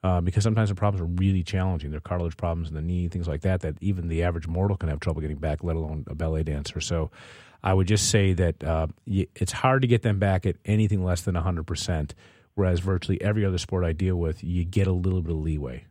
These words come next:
So that's just the nature of the, the, the, the, the, the elite nature of what they do.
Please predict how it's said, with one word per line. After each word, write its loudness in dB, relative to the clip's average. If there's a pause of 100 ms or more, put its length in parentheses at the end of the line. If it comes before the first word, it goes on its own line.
So -6
that's 0
just -2
the -2
nature -2
of -10
the, -6
the, -8
the, -4
the, -6
the, -6
the -4
elite 0
nature -2
of -6
what -6
they -4
do. -8